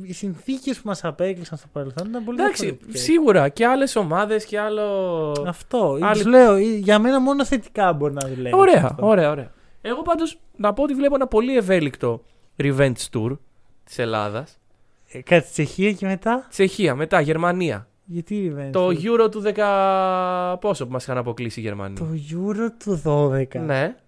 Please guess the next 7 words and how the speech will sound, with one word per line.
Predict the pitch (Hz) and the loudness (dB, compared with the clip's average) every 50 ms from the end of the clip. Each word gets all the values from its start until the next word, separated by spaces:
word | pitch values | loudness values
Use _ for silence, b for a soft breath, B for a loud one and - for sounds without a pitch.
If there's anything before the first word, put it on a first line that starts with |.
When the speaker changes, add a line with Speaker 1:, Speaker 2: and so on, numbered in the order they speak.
| _ _ _ | _ _ _
Speaker 1:
Ναι, | - 165 165 170 165 165 175 185 196 208 | -16 -14 -10 -8 -6 -4 -4 -4 -4 -4
και | 196 - 190 | -6 -8 -6
μετά | 190 185 - - 208 214 220 190 | -6 -6 0 2 4 4 4 2
το | 190 | 2
Speaker 2:
Μετά | 185 247 247 240 - 294 330 370 392 466 480 | 6 6 6 6 6 6 6 6 4 2 0
Ισπανία. | - 359 - - - - 165 - - 165 - - | -2 -4 -2 4 6 6 6 8 6 4 4 6
Speaker 1:
Ισπανία. | 170 151 160 147 131 120 113 113 | 8 8 8 8 6 2 -2 -8